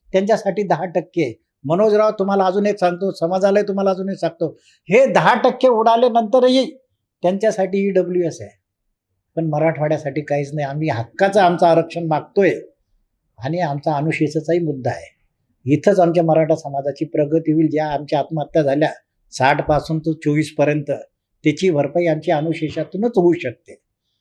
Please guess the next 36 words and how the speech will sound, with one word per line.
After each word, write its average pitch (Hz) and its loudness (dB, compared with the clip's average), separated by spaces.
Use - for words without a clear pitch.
म्हणून 233 2
आमची 202 0
इच्छा 233 0
काय 226 0
आहे 170 -2
की 202 -6
मनोज 196 0
आज 190 0
आंदोलनाचा 185 -2
नेता 165 2
आहे 156 4
ना, 135 -10
त्या 233 -2
नेत्याच्या 247 0
हातानेच 269 -4
व्हावं 240 0
ना. 302 0
मी 220 0
स्वतः 302 0
मागणी 311 -2
करतो 277 -4
ना, 262 -8
मनोज 202 0
रावने 202 -2
ही 202 -2
मराठवाड्याची 208 2
मागणी 208 -4
करा 233 2
आणि 262 0
मुख्यमंत्री 269 -4
मान्य 277 -4
करायला 285 2
तयारच 311 2
आहे 294 0
ना. 302 -2
आता 285 -4